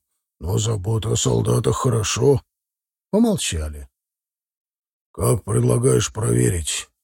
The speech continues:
не шпион ли он?» — спросил генерал. «Вызовите его к себе, сэр. Мол, желаете поблагодарить и узнать подробности», — предложил капитан. «А я лично обыщу все его вещи. Главное, задержите его минимум на полчаса.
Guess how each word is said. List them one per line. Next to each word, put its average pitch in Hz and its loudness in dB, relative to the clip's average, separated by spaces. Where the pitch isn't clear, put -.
не 104 -4
шпион 123 0
ли 123 2
он?» — 123 2
спросил 170 0
генерал. 156 4
«Вызовите 110 -2
его 110 0
к - -6
себе, 123 0
сэр. 113 0
Мол, 127 2
желаете 131 0
поблагодарить 127 2
и - 2
узнать 123 2
подробности», — 117 0
предложил 160 0
капитан. 117 0
«А 80 -10
я 113 0
лично 135 2
обыщу 113 0
все 113 -2
его 135 4
вещи. 110 0
Главное, 160 2
задержите 147 2
его 143 6
минимум 160 6
на 143 4
полчаса. 147 2